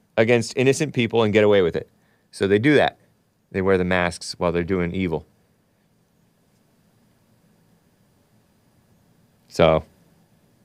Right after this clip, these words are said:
yeah. Um, Dot. Yeah, she's a kind from India.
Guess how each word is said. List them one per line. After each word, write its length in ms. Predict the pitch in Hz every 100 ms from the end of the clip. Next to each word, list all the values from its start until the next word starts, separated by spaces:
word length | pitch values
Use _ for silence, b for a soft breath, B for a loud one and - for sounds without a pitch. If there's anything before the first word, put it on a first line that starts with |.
| _ _ _ _ _ _ _ _ _ _ _ _ _ _ _ _ _ _ _ _ _ _
yeah. 240 | 90 78 69 _ _ _ _ _ _ - -
Um, 340 | 123 131 127 110
Dot. 420 | 113 147 113 - _ _ _ _ _
Yeah, 200 | 123 127
she's 240 | 104 131 127
a 80 | 135
kind 360 | 147 139 135
from 220 | 127 117
India. 560 | 104 139 135 120 123 107